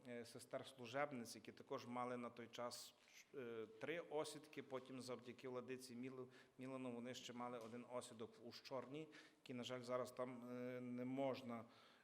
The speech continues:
е, дальше було продовжити через брак сестер, але владика Мілан постійно супроводжував сестер-служебниць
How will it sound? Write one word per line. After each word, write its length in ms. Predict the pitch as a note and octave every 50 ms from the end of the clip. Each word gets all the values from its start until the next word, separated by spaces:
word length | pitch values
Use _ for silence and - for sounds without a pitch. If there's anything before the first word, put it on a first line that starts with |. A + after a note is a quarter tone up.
| - -
е, 340 | C#3+ C3 A#2+ A#2+ A#2 A2+ A2+ A2+ A2+ A2+ A#2 A#2 A#2 A2+ A2
дальше 360 | A2+ A#2+ B2 B2 - - B2+
було 220 | A#2 B2 A#2+ A#2+
продовжити 600 | A2+ - B2 B2 A#2+ C3 C3 B2 A#2+ B2 - B2
через 320 | A#2 - B2+ A#2+ A2 G#2+ A2+
брак 340 | A2+ A#2+ B2+ B2 B2 B2
сестер, 580 | - - D3 C3+ - - D3 D3 E3 F3 D#3+ B2+
але 420 | A2+ B2 B2 C3+ D3 D#3+ F3+ E3+ E3+
владика 520 | C#3+ C3+ B2+ B2 A#2 B2+ C#3+ C#3 C#3 B2+
Мілан 340 | A#2+ B2+ C3 C3+ C#3 C3+ B2+
постійно 460 | B2+ C3 A2+ - - - C3 C3 B2+
супроводжував 640 | B2 - B2+ - A2+ A#2 A#2 B2 B2+ B2 B2+ A#2+ A2
сестер-служебниць 1000 | - A#2+ G#2+ - - A#2+ A2+ - - A#2+ A2+ A2+ B2 B2+ C3 B2+ B2+ B2 B2+ -